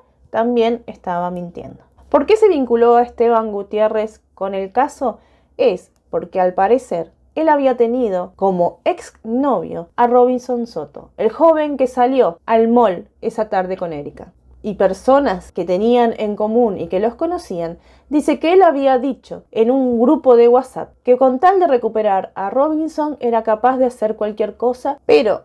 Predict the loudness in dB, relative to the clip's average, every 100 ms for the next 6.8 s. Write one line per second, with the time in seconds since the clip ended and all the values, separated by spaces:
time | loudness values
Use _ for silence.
0 | _ 2 4 4 0 -10 -12 -12 -14 -6
1 | -4 -4 -8 -10 _ -8 0 2 2 2
2 | 0 -6 _ -4 2 6 6 2 _ -10
3 | -4 2 4 4 0 -2 _ _ _ -8
4 | -6 -6 -8 _ -8 -2 -2 -2 -8 -8
5 | -10 -10 -10 -8 -6 -6 -8 -8 -4 -6
6 | -8 -12 -12 -10 -14 -16 _